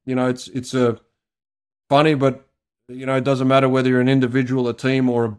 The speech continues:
or a company. We all go through the same thought processes. Our brains are all wired the same way. And if you can learn to understand them, you can learn to control them. And, um,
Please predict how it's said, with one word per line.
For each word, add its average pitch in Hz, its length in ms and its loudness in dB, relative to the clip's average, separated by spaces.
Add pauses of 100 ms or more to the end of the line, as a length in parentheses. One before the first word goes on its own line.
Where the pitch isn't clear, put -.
(120)
or 120 140 -8
a 113 60 -10
company. 143 480 -2
We 123 200 -2
all 135 460 2 (640)
go 143 200 4
through 139 280 0
the 127 80 -2
same 131 320 -2
thought 135 300 -2
processes. 127 680 -4
Our 120 120 -2
brains 127 400 -4
are 120 120 -2
all 123 120 0
wired 123 340 0
the 120 100 -8
same 123 280 -4
way. 127 260 -2
And 120 100 -2
if 110 220 -10
you 113 80 -8
can 117 300 -4 (280)
learn 135 280 2
to 131 100 0
understand 131 640 -2
them, 165 140 -4 (380)
you 113 80 -10
can 120 160 -4
learn 127 200 2
to 123 60 -4
control 120 420 -4
them. 143 160 -4
And, 117 240 -8 (140)
um, 117 440 -14